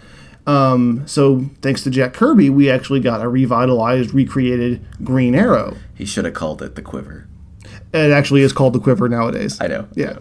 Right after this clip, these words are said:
Speaker 2: I
Speaker 1: I know.
Speaker 2: Harley Quinn, love it.
Speaker 1: Yeah. Um, so again, going into the sixties, you have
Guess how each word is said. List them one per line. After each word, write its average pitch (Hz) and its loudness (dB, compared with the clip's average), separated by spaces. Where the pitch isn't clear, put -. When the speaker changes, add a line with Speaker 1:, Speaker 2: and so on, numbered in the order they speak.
Speaker 2:
I 202 2
Speaker 1:
I 294 6
know. 339 0
Speaker 2:
Harley 110 2
Quinn, 98 -4
love 76 -8
it. - -10
Speaker 1:
Yeah. - -20
Um, 139 4
so 202 2
again, 170 4
going 156 4
into 185 4
the 156 0
sixties, 147 2
you 135 4
have 120 -2